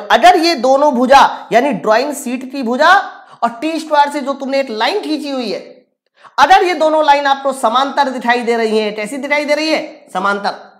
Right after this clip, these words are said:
है ना। या फिर अगर नहीं समांतर देखना है तो इसकी निचली भुजा को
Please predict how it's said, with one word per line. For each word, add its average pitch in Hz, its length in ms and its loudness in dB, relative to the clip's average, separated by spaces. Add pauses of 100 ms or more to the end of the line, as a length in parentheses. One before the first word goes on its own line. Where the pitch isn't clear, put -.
(800)
है 208 60 -4
ना। 214 140 -4 (300)
या 339 280 4
फिर - 280 -6 (220)
अगर 311 200 2
नहीं 311 240 -4
समांतर 294 420 -2
देखना 254 300 -4
है 277 140 0
तो 330 100 -10
इसकी 247 280 -12
निचली 247 500 -4
भुजा 311 320 4
को 233 140 -2